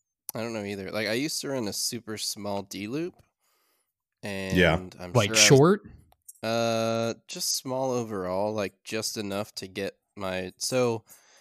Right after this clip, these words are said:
Speaker 1: when I was shooting that Cascade release,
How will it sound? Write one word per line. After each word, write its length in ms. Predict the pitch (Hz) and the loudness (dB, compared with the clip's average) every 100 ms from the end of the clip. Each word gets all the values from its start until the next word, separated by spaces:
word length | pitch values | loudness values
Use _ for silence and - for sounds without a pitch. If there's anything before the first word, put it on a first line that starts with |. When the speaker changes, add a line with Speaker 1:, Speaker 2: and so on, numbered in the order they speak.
| _ _ | _ _
Speaker 1:
when 120 | 117 | -4
I 80 | 113 | -2
was 100 | 117 | -2
shooting 280 | - 143 143 | -4 -4 -2
that 260 | 113 98 - | -2 -2 -4
Cascade 560 | 104 101 - 98 107 | -4 -4 -4 -4 -4
release, 640 | 117 135 147 - - - | -4 -4 -6 -8 -8 -10